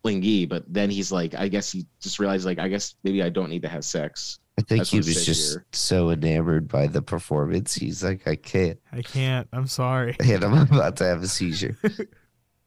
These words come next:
Speaker 1: It's a weird scene.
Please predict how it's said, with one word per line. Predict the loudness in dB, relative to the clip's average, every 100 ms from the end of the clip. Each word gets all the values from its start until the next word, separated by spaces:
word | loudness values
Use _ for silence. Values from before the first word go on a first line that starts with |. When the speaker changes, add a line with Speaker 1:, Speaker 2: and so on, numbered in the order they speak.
| _ _ _ -20 -20 -20 _ _ _ _ _ _ _ _ _ _ _ _ _ _ _ _ _ _ _ _
Speaker 1:
It's | -4
a |
weird | -2 -2 -6 -6
scene. | -8 -6 -8 -10